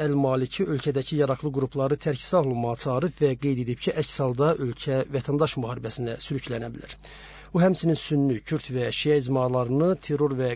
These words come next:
qətllərə qarşı mübarizədə birliyə çağırıb. İki min üçüncü ildən bu yana İraqda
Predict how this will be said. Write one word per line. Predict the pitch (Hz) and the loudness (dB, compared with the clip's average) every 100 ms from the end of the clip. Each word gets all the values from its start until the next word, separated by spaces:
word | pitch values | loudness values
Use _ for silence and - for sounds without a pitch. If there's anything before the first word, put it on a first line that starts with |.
| 139 | -4
qətllərə | 117 135 123 135 123 | -6 -4 -2 -2 0
qarşı | 120 - 139 139 | -2 -2 0 0
mübarizədə | 135 117 120 113 120 117 120 123 | 0 -2 -2 -2 -4 -2 -2 -2
birliyə | - 131 117 113 | -2 -2 -2 -4
çağırıb. | - 127 - - - - - - - | -6 -8 -10 -20 -20 -20 -20 -20 -20
İki | - - 226 | -10 2 4
min | 202 | 4
üçüncü | - 180 180 | 2 0 2
ildən | 170 165 | 2 2
bu | 165 | 4
yana | 151 170 | 4 4
İraqda | 170 151 | 2 2